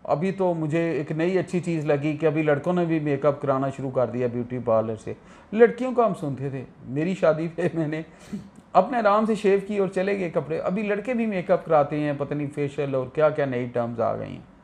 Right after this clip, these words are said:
तो ये देखें, चले मुझे इस खर्चे से और इन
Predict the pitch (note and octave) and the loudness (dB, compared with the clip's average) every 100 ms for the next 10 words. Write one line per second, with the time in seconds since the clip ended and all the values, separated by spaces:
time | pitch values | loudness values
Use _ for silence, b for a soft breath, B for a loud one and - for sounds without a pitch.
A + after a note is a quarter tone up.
0 | B B B B G#3 G3 B3 C4 A3+ G3 | B B B B 0 2 2 2 2 4
1 | A3+ B3 - - - - - G3 G#3+ G3+ | 0 -2 -10 -20 -20 -20 -2 2 4 4
2 | F3+ G3 G3 - E3 - F3+ F3+ E3+ E3+ | 4 4 4 2 2 2 0 0 0 -2
3 | - - D#3+ E3 E3 | -6 -4 0 0 0